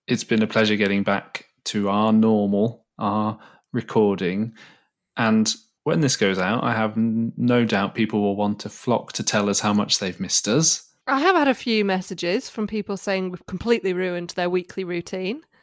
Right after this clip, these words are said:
Speaker 1: I mean, it, I imagine we completely ruin their weeks normally, but that's, that's where
Speaker 2: <laughs>
Speaker 1: I'm at. But if you do want to tell us, you know, how much you've missed us, you can do it in multiple ways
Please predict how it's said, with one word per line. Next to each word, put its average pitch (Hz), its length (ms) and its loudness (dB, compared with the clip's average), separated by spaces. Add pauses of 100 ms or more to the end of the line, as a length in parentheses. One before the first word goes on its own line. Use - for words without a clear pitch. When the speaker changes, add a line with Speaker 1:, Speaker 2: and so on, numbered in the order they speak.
(200)
Speaker 1:
I 113 80 2
mean, 104 160 4
it, 104 180 0 (160)
I 104 160 -2
imagine 101 440 2
we 95 260 -2 (140)
completely 101 480 -4
ruin 98 320 2
their 95 160 -2
weeks 113 340 -2
normally, 95 460 0
but - 120 -4
that's, - 340 0
that's 131 380 0
where 117 240 6
Speaker 2:
<laughs> - 600 2 (840)
Speaker 1:
I'm 101 260 0
at. 107 280 -2 (220)
But - 280 4 (400)
if 156 460 2 (240)
you 127 140 4
do 135 240 6
want 117 180 4
to - 60 -10
tell 90 240 -6
us, 90 320 -8 (440)
you 120 100 0
know, 98 100 0
how 113 160 4
much 104 240 2
you've 107 120 2
missed 98 300 0
us, 95 360 0
you 104 80 0
can 101 200 0
do 101 180 2
it 101 80 2
in 101 160 2
multiple 117 460 2
ways 92 600 0